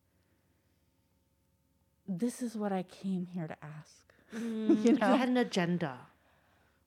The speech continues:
Speaker 1: Yeah, I mean, I, I, I always think that I kind of don't, but if I'm honest, yeah, there almost always is something, you know, uh, you know, like, and now I'm preparing for Doug Kearney,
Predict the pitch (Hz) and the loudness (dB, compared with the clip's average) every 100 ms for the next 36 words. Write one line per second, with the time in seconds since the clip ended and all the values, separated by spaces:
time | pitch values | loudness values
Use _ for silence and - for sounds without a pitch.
0 | - 330 285 208 247 277 269 269 269 - | -2 2 4 4 4 2 2 0 -2 -2
1 | 226 240 233 226 240 294 269 - - 214 | -2 -2 -2 0 0 0 -2 -8 -4 -4
2 | 214 202 170 - - 160 170 156 156 156 | -2 -2 -2 -6 -4 -2 -2 -6 -4 -2
3 | 160 226 240 180 170 165 160 147 151 143 | 0 -2 -4 -2 -2 -2 -6 -4 -4 -2
4 | 180 247 262 - - _ - 180 196 208 | 0 -2 -4 -10 -20 _ -14 -6 0 2
5 | 175 175 175 - 185 202 214 202 - 170 | 2 0 -4 -2 -2 0 -2 -4 -6 -4
6 | 160 160 147 - 147 139 139 139 135 147 | -2 -2 -6 -8 -6 -4 -4 -6 -8 -12
7 | - - _ _ _ _ _ - - - | -16 -20 _ _ _ _ _ -20 -16 -2
8 | 165 160 147 - 139 139 131 120 147 _ | -2 -2 -6 -8 -6 -6 -8 -10 -12 _
9 | _ _ _ _ _ _ - 175 156 139 | _ _ _ _ _ _ -6 -2 -2 -2
10 | 135 131 131 - _ _ _ - - 170 | -4 -6 -8 -12 _ _ _ -18 -10 -10
11 | - - 170 175 143 143 180 175 165 170 | -10 -12 -6 -2 -2 -4 -4 -2 0 2
12 | 165 160 170 - 170 151 160 156 156 - | 0 -2 -6 -6 -6 -4 -6 -4 -4 -4
13 | 180 165 151 139 135 135 | -4 -4 -2 -4 -6 -8